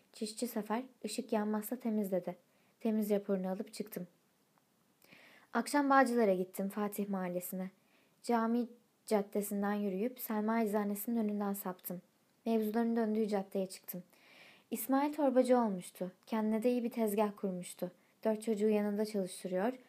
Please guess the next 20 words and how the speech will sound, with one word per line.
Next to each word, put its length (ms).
belinde 320
makineyle 500
geziyordu. 580
Ayrıca 360
bir 60
spor 320
giyim 240
mağazası 420
açmıştı 420
kendine. 500
Artık 440
ko-, 160
koftiden 680
mi 260
yoksa 360
ondan 340
mı 160
para 220
kazanıyordu 640
bilmiyorum. 480